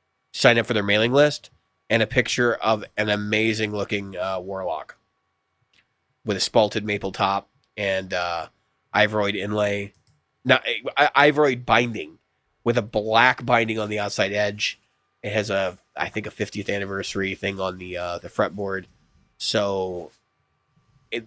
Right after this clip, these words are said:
they're gonna reinvent themselves. That's basically what they're, what they're announcing. Um, so I don't know what we're gonna see out of B C Rich. It's a company that I think there's definitely some nostalgia for, especially from the metal community. Obviously, there are some other people that have used B C Riches over the years as well.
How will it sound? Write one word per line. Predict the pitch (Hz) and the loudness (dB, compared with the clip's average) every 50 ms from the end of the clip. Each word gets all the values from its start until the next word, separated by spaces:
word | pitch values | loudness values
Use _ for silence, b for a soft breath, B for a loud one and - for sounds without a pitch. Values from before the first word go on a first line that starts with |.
| _ 120 | _ 0
they're | 117 120 120 110 | 2 4 4 4
gonna | 117 110 107 104 | 2 0 0 0
reinvent | 110 104 101 98 98 101 95 92 | 0 0 0 0 -2 -4 -4 -4
themselves. | 98 92 90 - - 87 87 85 - - | -6 -10 -10 -6 -6 -6 -6 -6 -8 -4
That's | - 104 - | -4 -2 0
basically | - 127 113 - - 110 101 | 2 2 2 2 2 -2 -4
what | 101 - | -4 -4
they're, | - 98 92 95 82 - | -4 -4 -4 -4 -6 -8
what | 98 98 - | -8 -8 -6
they're | - 90 | -4 -4
announcing. | 90 90 87 87 82 - 85 85 85 - _ _ _ _ _ _ _ _ - | -4 -4 -4 -4 -6 -8 -10 -10 -10 -12 _ _ _ _ _ _ _ _ 0
Um, | 101 107 104 101 101 104 | 2 4 4 4 2 -2
so | 98 - - 120 110 107 110 110 - | -2 2 4 4 4 4 2 2 2
I | 117 135 | 4 4
don't | 151 156 147 139 | 4 4 2 2
know | 139 | 0
what | 131 127 139 139 139 - - | 2 4 4 2 2 2 -2
we're | 131 135 131 | -4 0 0
gonna | 135 117 | 0 0
see | - - 147 151 | 0 0 2 4
out | 156 151 | 4 4
of | 147 143 | 4 2
B | 160 160 | 0 -2
C | - - 165 151 | -2 -2 -2 2
Rich. | 151 151 147 - - b b b b b b | 2 2 0 0 -6 b b b b b b
It's | - 151 143 | 0 2 2
a | 196 - | 2 4
company | - 180 180 170 - 180 180 165 | 4 4 4 4 2 0 0 2
that | 143 147 143 127 92 | 2 2 2 2 2
I | 123 135 123 | 0 -2 0
think | - - 147 147 147 - 127 113 | 0 0 0 0 -2 -6 -14 -6
there's | 123 127 127 131 135 127 - - | -2 0 2 2 2 0 -2 -2
definitely | - 123 123 131 - 156 143 | 2 2 2 2 2 0 -2
some | - - 127 | -2 -2 -4
nostalgia | 113 - - - 104 113 131 131 143 135 | -6 -4 -2 0 2 2 2 0 -2 -4
for, | - - 147 139 135 131 | -2 0 0 2 2 2
especially | 127 104 - - - 127 - - 131 | 0 -2 -4 -4 -2 -2 -2 -2 -4
from | - 127 120 | -4 -4 -6
the | 104 | -4
metal | 104 107 117 131 127 | -2 -2 0 0 -2
community. | - 143 143 143 143 139 139 139 135 | -2 -4 -6 -4 -4 -4 -4 -4 -4
Obviously, | - - 104 110 120 113 - 123 113 | -4 -4 -6 -8 -8 -6 -6 -6 -6
there | 110 110 107 | -6 -6 -8
are | 104 | -8
some | - 110 110 110 | -8 -8 -8 -8
other | 107 107 110 107 | -8 -8 -10 -10
people | 110 - 117 110 107 107 | -12 -14 -16 -14 -14 -14
that | 113 107 - - | -14 -16 -16 -16
have | 98 107 104 104 | -18 -18 -18 -18
used | 110 113 107 | -20 -20 -20
B | 104 101 | -18 -18
C | - 104 | -16 -14
Riches | 104 101 101 104 104 104 | -12 -12 -12 -12 -12 -12
over | 101 98 | -14 -16
the | 95 | -16
years | 92 95 95 98 | -18 -18 -18 -16
as | |
well. | 95 107 117 131 | -14 -14 -14 -14